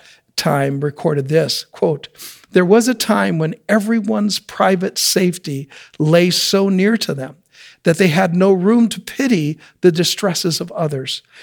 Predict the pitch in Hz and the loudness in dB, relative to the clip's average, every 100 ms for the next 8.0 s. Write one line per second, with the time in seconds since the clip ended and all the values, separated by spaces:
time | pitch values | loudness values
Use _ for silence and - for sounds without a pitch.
0 | - 180 156 196 226 240 233 233 185 170 | -2 0 4 4 4 4 2 0 2 2
1 | 185 208 190 160 185 185 - 165 160 151 | 2 2 0 2 0 0 0 0 0 0
2 | 185 175 180 - - _ - - 247 226 | 0 0 0 -4 -12 _ -2 0 2 2
3 | 180 175 180 - 185 202 220 180 180 190 | 4 2 0 -2 -2 0 0 -2 -2 0
4 | 190 175 - 170 151 156 175 151 135 _ | 0 -2 -2 -4 -4 0 0 0 -6 _
5 | _ _ - 185 208 208 196 175 - - | _ _ -6 0 0 -2 -4 -2 -2 -2
6 | 208 165 139 127 135 _ _ - 160 147 | -2 -4 -6 -10 -16 _ _ -6 -6 -6
7 | 135 147 143 139 - - 151 147 - 147 | -8 -8 -10 -12 -16 -12 -12 -12 -20 -20